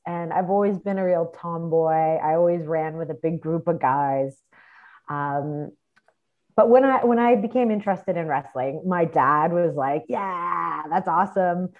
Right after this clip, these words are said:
But my mom was a little bit more apprehensive. You know, a baby girl, you want your daughter to become a gymnast or a ballerina.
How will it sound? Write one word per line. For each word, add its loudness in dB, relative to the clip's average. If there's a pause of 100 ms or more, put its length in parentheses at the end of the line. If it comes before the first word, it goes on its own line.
(260)
But 2
my 6
mom 2
was 0
a 0
little 2
bit -8
more -4
apprehensive. -4
You 2
know, 2
a 2
baby 4
girl, 2
you 0
want -4
your 0
daughter 0
to -4
become -6
a -6
gymnast -2
or 4
a 0
ballerina. 0